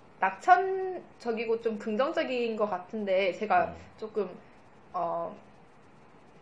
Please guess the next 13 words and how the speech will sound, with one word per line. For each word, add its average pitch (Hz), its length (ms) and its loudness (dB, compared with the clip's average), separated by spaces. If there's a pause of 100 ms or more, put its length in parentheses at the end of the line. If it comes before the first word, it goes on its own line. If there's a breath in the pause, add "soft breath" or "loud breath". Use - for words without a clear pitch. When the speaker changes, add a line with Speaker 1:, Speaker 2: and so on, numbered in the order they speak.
(800)
Speaker 1:
음, 180 540 -10
좀 220 180 -2
이끌어가려고 220 840 4
많이 190 240 2
노력한 196 380 -4
것 220 100 0
같아요. - 320 -6
성격은, 208 680 2
이끌어가려는 190 760 0
그런 185 200 -8
성격은 208 380 -6
제가 180 260 -4
많이 175 360 -6